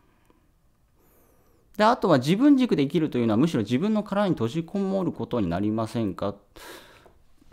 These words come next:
うん、これも、あの、<laughs> 多分考え方の層があると思うんですけども、自分の殻にと-、閉じこもることが逆になぜ悪いのかってとこですね。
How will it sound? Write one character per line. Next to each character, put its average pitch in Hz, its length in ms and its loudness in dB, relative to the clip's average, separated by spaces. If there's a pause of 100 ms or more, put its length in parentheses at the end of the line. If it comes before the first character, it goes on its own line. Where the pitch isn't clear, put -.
(360)
う 214 40 -14
ん、 147 560 -6
こ 247 160 0
れ 285 80 2
も、 269 460 2
あ 165 120 0
の、 165 80 -2 (260)
<laughs> - 280 0
多 170 140 0
分 135 180 0 (300)
考 226 280 2
え 226 100 2
方 202 280 2
の 104 340 -2
層 165 380 0
が 87 140 -2
あ 123 40 2
る 127 100 -4
と 90 100 -6
思 95 160 -4
う - 20 -2
ん 80 80 -4
で 78 60 -12
す - 100 -16
け 82 100 -10
ど 87 100 -12
も、 110 340 -4 (1080)
自 185 240 -2
分 359 540 4
の 311 100 4
殻 269 280 0
に 180 140 4
と-、 165 380 -6 (200)
閉 185 180 -2
じ 185 140 -8
こ 214 120 -4
も 220 160 2
る 202 80 0
こ 147 120 -2
と 120 80 0
が 98 100 2
逆 120 260 -2
に 156 100 6
な 156 120 2
ぜ 151 100 0
悪 95 220 0
い 98 40 0
の 85 100 -4
か - 120 -12
っ - 20 -20
て - 80 -14
と - 80 -16
こ - 100 -16
で - 60 -18
す - 60 -18
ね。 160 180 -12